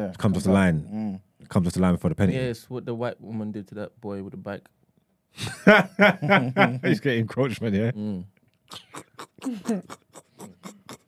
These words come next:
Speaker 1: <laughs> Uh, yeah, so he done encroachment, had to take the penalty again. And obviously, yeah, he didn't make the same mistake twice, slapped it, and they won.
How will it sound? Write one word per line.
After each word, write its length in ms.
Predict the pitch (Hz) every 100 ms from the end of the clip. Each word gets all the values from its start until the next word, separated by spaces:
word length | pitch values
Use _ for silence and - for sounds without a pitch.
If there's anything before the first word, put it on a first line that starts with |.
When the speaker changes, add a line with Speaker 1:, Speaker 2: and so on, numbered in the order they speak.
| - - _ _ _ - - - _
Speaker 1:
<laughs> 720 | 147 123 - - - 127 - - - _ - 147 180 175 170 170 165 143 - -
Uh, 580 | - 113 110 107 101 101
yeah, 240 | 117 120
so 100 | 104
he 60 | 107
done 160 | 123
encroachment, 500 | 117 113 120 107 101
had 100 | 101
to 40 | -
take 100 | 107
the 60 | 98
penalty 280 | 107 90
again. 420 | 95 92 104 98 - _ _ _ _ _ -
And 160 | 90 92
obviously, 300 | 87 - 82
yeah, 160 | 90
he 80 | 85
didn't 200 | 82 78
make 100 | 82
the 60 | 76
same 160 | 85 80
mistake 240 | - 76
twice, 340 | - 80 82
slapped 600 | - - - 85 87 - 87
it, 160 | 80 - _ _ _
and 220 | 85 87 87
they 100 | 90
won. 340 | 120 147